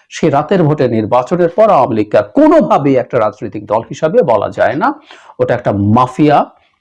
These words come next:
চক্রে, মাফিয়া সংগঠনে, একটা ক্রিমিনাল গ্যাংয়ে পরিণত হয়েছিল।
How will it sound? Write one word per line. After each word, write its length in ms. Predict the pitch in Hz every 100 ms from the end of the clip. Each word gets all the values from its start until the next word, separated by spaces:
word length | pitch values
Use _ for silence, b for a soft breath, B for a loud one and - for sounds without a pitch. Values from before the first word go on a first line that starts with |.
| _ _ _ _ _ - - -
চক্রে, 320 | 147 - 147
মাফিয়া 380 | 113 131 - 135
সংগঠনে, 760 | - 156 156 208 208 202 208 277
একটা 240 | 147 - 123
ক্রিমিনাল 680 | - 170 160 147 131 127 - b b b -
গ্যাংয়ে 420 | 113 165 175 160
পরিণত 460 | 107 104 92 87 -
হয়েছিল। 520 | 98 117 - - 90